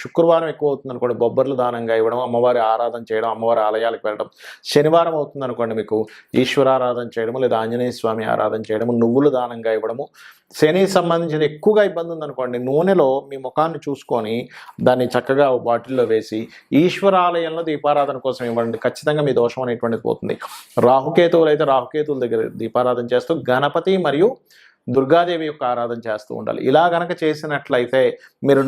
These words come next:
నూటికి నూరు శాతము ఖర్చుల నుంచి బయటపడతారు, సంపాదన అనేటువంటిది పెరుగుతుంది.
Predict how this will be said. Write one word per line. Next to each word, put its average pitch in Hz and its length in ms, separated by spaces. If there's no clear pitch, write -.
నూటికి 202 640
నూరు 165 220
శాతము 147 520
ఖర్చుల 240 380
నుంచి 185 200
బయటపడతారు, 131 640
సంపాదన 127 540
అనేటువంటిది 120 480
పెరుగుతుంది. 113 460